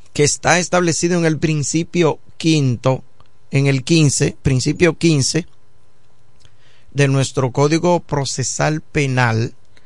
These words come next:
bueno, establece que hasta que usted no sea condenado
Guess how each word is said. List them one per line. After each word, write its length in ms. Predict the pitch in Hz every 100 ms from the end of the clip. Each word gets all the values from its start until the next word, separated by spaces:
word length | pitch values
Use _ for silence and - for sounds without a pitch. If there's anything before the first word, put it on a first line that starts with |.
| - - - - - - - -
bueno, 300 | 160 185 151
establece 540 | - 139 135 131 185
que 140 | -
hasta 320 | 160 143 - 135
que 160 | -
usted 360 | 135 - 143 143
no 160 | 175 175
sea 480 | - 170 180 175 -
condenado 880 | 170 170 160 156 160 156 143 143